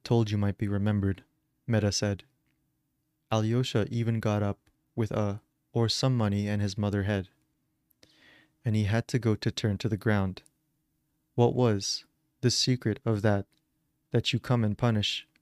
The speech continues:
at the you know me? She jumped up and wished for all the while in the old she would have been known looking at the end of the church, that the witness had managed to kind of those two thousand without a lofty man,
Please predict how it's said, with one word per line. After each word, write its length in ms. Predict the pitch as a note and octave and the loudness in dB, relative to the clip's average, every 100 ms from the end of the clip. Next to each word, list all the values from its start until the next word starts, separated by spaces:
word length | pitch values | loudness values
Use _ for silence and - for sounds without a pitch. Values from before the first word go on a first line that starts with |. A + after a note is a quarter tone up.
| _ _ _ _ _ _ | _ _ _ _ _ _
at 200 | A2+ G#2 _ _ _ | -2 -2 _ _ _
the 80 | A#2 | -4
you 160 | G#2 G#2 | 0 0
know 180 | G#2 G#2 | 0 -2
me? 240 | G2+ G2 _ _ _ _ _ _ _ _ _ _ - | -4 -8 _ _ _ _ _ _ _ _ _ _ -12
She 240 | - B2 | -4 -4
jumped 320 | G#2+ C3 C3 | 0 0 2
up 180 | A2 G#2 | 0 0
and 200 | A2+ A2 | -2 -2
wished 320 | A2+ G2+ - - _ | 0 -2 -4 -12 _
for 240 | - A2+ - | -4 -2 0
all 220 | A2+ B2 | 2 2
the 120 | B2+ | 2
while 440 | G#2+ G#2 G2+ G#2 - | 2 2 2 -2 -4
in 140 | A2+ | -2
the 100 | G#2+ | 0
old 400 | A#2 G#2 G2 - _ - | 0 -2 -2 -8 _ -14
she 220 | - A#2+ | -4 -2
would 160 | A2+ | 0
have 180 | G#2 G#2+ | 0 0
been 240 | G2+ G#2+ G#2+ | 0 0 0
known 360 | A2+ G#2 G2+ _ _ - _ _ - | 2 0 -2 _ _ -20 _ _ -2
looking 380 | B2 B2+ G#2+ G2+ | 0 2 0 -4
at 140 | G2 | -4
the 120 | A2+ A2 | -2 0
end 180 | A2 | 0
of 80 | A#2 | 0
the 100 | A2+ | -2
church, 500 | - G#2+ G2 - - _ _ _ _ _ _ - | 0 -2 -2 -4 -12 _ _ _ _ _ _ -6
that 120 | A2 | 0
the 100 | G#2+ | 2
witness 380 | A2+ A2+ G#2 - | 0 -2 -4 -2
had 120 | G#2 | -2
managed 560 | G#2+ G#2 F#2+ - - _ _ _ _ _ _ _ _ _ - | 0 0 -2 -4 -8 _ _ _ _ _ _ _ _ _ -14
to 140 | - A2+ | -8 -4
kind 340 | A#2 A2 G#2+ | 0 0 0
of 140 | G2+ | 0
those 260 | G#2 G#2 G2 | 2 2 0
two 220 | - B2+ | -4 -4
thousand 540 | B2 G#2 G2+ G2 G2 G#2 | -2 -2 -2 -2 -6 -6
without 300 | G#2 A2 A2 | -2 -2 0
a 60 | |
lofty 460 | G2+ G2+ G#2 - A2 | -2 -4 -4 -4 -2
man, 380 | G#2+ G2+ G2 | 0 0 -2